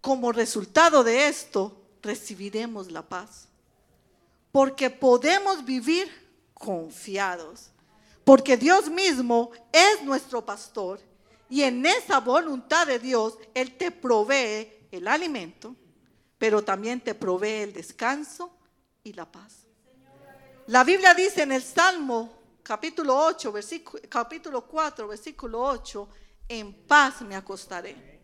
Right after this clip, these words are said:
y asimismo dormiré, porque solo tú, Jehová, me haces vivir confiado". Mi relación con Dios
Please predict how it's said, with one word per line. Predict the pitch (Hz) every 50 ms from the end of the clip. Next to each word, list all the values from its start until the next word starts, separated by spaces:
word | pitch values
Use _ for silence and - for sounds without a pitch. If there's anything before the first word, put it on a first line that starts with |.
| _ _ - _ _ _ _ _ _ _ _ _ - - -
y | 226 247
asimismo | 247 240 - - 277 262 254 269 311 381 381 311 320 277 254 247
dormiré, | 247 240 233 226 226 220 220 233 226 208 202 220 - _ _ _ _ _ _
porque | - 277 262 269 349 - 285 262 -
solo | - - - 381 392 427 440 392 339 302 302
tú, | - - 403 440
Jehová, | 427 - 320 277 254 240 233 247 233 226 240 294 - - - - - - - - -
me | 262 269 285 277 254
haces | 247 233 226 233 226 - 269 254 247
vivir | 233 269 262 247 262 254 247
confiado". | - 294 277 269 - - 294 302 320 330 311 262 214 220 - - - - _ _ _ _ _ _ _ _ _ _ - _ _ _ _ _ -
Mi | 269 302 320 311
relación | 285 285 311 302 294 285 320 311 - - 330 359 403 453 508 -
con | - 302 294 277 240
Dios | 302 311 320 320 330 320